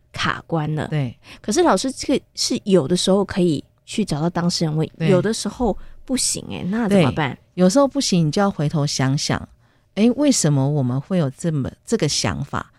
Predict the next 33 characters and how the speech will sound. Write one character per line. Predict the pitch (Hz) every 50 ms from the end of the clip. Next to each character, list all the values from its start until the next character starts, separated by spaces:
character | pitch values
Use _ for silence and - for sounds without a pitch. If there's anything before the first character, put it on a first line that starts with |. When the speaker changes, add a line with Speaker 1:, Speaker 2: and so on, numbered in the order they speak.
| _
Speaker 1:
嗯。 | - 196 185 180 180 202
Speaker 2:
他 | - 262 269 269
理 | 247 208 175 175
我 | 185 185 165 113
跟 | - 160 160 165
不 | 165 - 185 165
理 | 147 143 143
我， | 139 139 - - - _ _ _ _ _ _ _ _ _ _ _ _ _ _ _ _ _ _ _
真 | - 180 190
的 | 190 180
很 | 175 160 117
重 | - 160 143 135
要 | 135 127 117
吗？ | 104 - - - - _ _ _ _
Speaker 1:
嗯。 | 196 185 180 175 208 220 - _ _ _ _ _ _ _ _ _ _ _ _ _ _ _ _
Speaker 2:
对 | - 160 156
不 | 147
对？ | 151 147 135 107 - - _ _ _ _ _ _ _ _
或 | _ 233 220 208
者 | 202 185
是 | 185 202 208
说， | 202 - - 196 190 185 185
他 | 180 - - 214 214 214
真 | - - 220 214
的 | 208 185 160
觉 | - - - 143 139
得 | 151 160 143 135 127
我 | - 139 131
昨 | - - 151 151
天 | 160 170 170
讲 | - - - 60 -
的 | 98
话 | 107 - - 160 131 101 -